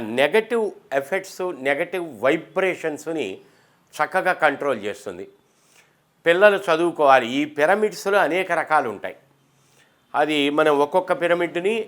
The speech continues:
ఒక్కొక్క ఎపిసోడ్ కింద చూపిస్తున్నా. ఇప్పుడు చూపించినటువంటిది స్వస్తిక్ పిరమిడ్. పిల్లలు చదువుకుంటున్నారు, వాళ్ళ రూములో గోడకు మేకు కొట్టేసి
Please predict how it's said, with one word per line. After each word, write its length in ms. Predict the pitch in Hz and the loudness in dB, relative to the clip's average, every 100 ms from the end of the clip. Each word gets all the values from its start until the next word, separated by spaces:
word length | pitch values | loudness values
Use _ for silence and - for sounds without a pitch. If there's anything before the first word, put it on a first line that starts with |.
| - _ | -12 _
ఒక్కొక్క 340 | 143 139 165 160 131 139 | -10 -4 -2 2 2 0
ఎపిసోడ్ 340 | - 190 170 160 | -6 -2 -2 -4
కింద 160 | 151 147 | -6 -6
చూపిస్తున్నా. 520 | 139 107 113 - 98 95 - _ _ _ _ - | -10 -12 -14 -12 -10 -10 -12 _ _ _ _ -8
ఇప్పుడు 300 | 156 190 185 | -2 -2 -2
చూపించినటువంటిది 840 | 190 202 196 190 170 165 156 165 170 | -4 -4 -4 -2 0 0 -2 -4 -8
స్వస్తిక్ 400 | - 160 - 160 151 | -6 -6 -6 -6 -2
పిరమిడ్. 360 | 127 101 85 92 _ _ _ _ - | -2 -4 -10 -14 _ _ _ _ -2
పిల్లలు 260 | 170 208 180 | 4 4 4
చదువుకుంటున్నారు, 720 | 175 185 170 156 131 120 98 - _ _ - | 2 2 0 -2 -2 -2 -2 -6 _ _ -2
వాళ్ళ 160 | 127 151 | 2 4
రూములో 380 | 147 185 190 190 151 139 | 4 2 2 4 2 4
గోడకు 300 | 165 185 160 | 4 4 -2
మేకు 180 | 156 160 | -2 -2
కొట్టేసి 300 | 165 - 147 | -4 -4 -6